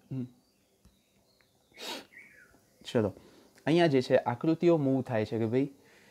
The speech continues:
એકમાં એક કાંટો ગોળવાળો છે, એક કાંટો એરોવાળો છે, અલગ અલગ પોઝિશનમાં છે અને આપણને કીધું છે આગળની પોઝિશન કઈ આવશે, બરાબર? હવે જુઓ, અહીંયા તમે બે સાથે જોવા જશો ને તો કન્ફ્યુઝ થઈ જશો,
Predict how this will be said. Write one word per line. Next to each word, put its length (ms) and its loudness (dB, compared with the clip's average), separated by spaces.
એકમાં 580 2
એક 160 2
કાંટો 440 2
ગોળવાળો 520 4
છે, 200 -2
એક 200 -4
કાંટો 300 -2
એરોવાળો 560 2
છે, 200 -6
અલગ 180 0
અલગ 200 4
પોઝિશનમાં 640 0
છે 160 -6
અને 160 -4
આપણને 320 -2
કીધું 200 -2
છે 120 -8
આગળની 360 0
પોઝિશન 760 -2
કઈ 240 0
આવશે, 420 2
બરાબર? 360 2
હવે 180 4
જુઓ, 220 2
અહીંયા 500 -2
તમે 200 -4
બે 220 2
સાથે 460 -4
જોવા 280 2
જશો 280 -2
ને 100 -4
તો 60 -2
કન્ફ્યુઝ 460 -2
થઈ 160 -6
જશો, 280 -10